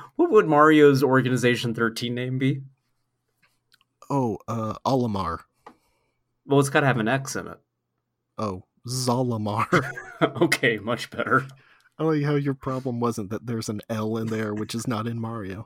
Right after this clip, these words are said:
Speaker 1: <laughs>
Speaker 2: Uh,
Speaker 1: Well, no, I'm fine with the L being in there, but there's gotta be an X. Or what? It, it, all, uh,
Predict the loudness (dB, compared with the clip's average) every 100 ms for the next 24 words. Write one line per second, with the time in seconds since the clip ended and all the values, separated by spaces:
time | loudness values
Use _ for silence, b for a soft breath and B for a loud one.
0 | -6 -6 -4 -6 B B B B B _
1 | _ _ -10 -6 -4 -6 -12 -14 -10 -2
2 | 2 4 2 6 6 6 2 2 2 2
3 | 0 -2 -4 -6 -8 -6 -4 -4 -4 -4
4 | -6 -6 -8 -8 -8 -2 0 0 0 -4
5 | -6 _ -16 -16 -10 -4 -2 0 -2 -2
6 | -4 -6